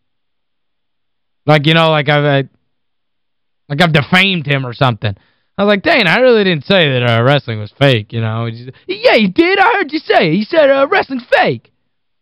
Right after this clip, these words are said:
You know, I guess, uh, I guess Dana kinda sounded like the Fonz to me.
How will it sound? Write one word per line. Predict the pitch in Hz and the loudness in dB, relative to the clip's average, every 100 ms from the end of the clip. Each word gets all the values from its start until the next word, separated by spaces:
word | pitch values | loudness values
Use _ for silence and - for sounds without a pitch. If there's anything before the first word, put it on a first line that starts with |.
| _ _ - | _ _ -4
You | 135 | -2
know, | 127 | 0
I | 131 | 2
guess, | 156 147 | 0 0
uh, | 131 113 110 104 _ _ _ _ _ _ _ _ _ _ _ - | 0 0 0 -4 _ _ _ _ _ _ _ _ _ _ _ -2
I | |
guess | 147 139 | 0 2
Dana | 139 139 120 | 2 2 0
kinda | 131 120 | 0 0
sounded | - 127 117 | 0 0 0
like | 120 | -2
the | 113 | -4
Fonz | - 127 120 113 - | -2 0 0 -4 -4
to | 113 | -4
me. | 110 107 | -2 -2